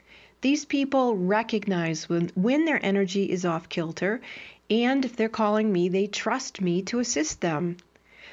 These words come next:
One of my clients says that I bring her peace of mind to her hectic life, and that she feels like I'm a personal, psychic, spiritual empowerment coach that she can rely on.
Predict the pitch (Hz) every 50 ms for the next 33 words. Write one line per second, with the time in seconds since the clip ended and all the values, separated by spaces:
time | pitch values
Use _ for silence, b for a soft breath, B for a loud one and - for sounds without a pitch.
0 | B B B - 214 262 302 339 330 339 220 190 180 175 175 - 202 190 185 185
1 | 180 180 175 - - - 233 240 240 254 247 240 - B B B B B _ 214
2 | 220 214 214 202 190 247 285 302 320 302 285 214 202 202 - - 269 302 302 -
3 | 240 202 202 196 190 196 196 196 196 202 196 202 190 175 175 156 165 - - 202
4 | 202 - - 180 180 - 170 175 175 160 165 175 - - - _ B B B B
5 | B B B B B - 180 180 190 185 185 - - 220 214 - - 285 302 311
6 | 311 302 - 226 190 196 202 196 185 170 170 - - - 269 285 269 - - 262
7 | 262 254 254 247 - - - 220 214 214 - 233 220 220 - - - - - 226
8 | 233 240 233 233 - 220 208 190 180 175 180 - - 190 196 202 190 180 185 -
9 | - - 175 160 151 - - - 190 - - - - 180 180 - 175 165 165 160
10 | 160 165 165 170 170 165 170 170 180 - 190 180